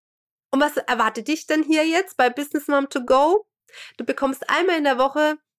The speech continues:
circa zehn bis fünfzehn Minuten Content zu den Themen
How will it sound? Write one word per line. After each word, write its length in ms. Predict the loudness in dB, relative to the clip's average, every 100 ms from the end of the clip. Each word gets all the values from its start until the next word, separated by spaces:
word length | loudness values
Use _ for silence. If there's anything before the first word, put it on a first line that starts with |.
| _
circa 460 | -4 -2 0 0 -2 -4
zehn 300 | -2 0 -2
bis 140 | -4
fünfzehn 360 | -6 -6 -4 -4
Minuten 340 | -2 -4 -6
Content 720 | -2 -2 -2 -2 -2 -4 -8
zu 80 | -8
den 160 | -6 -4
Themen 420 | -2 -2 -4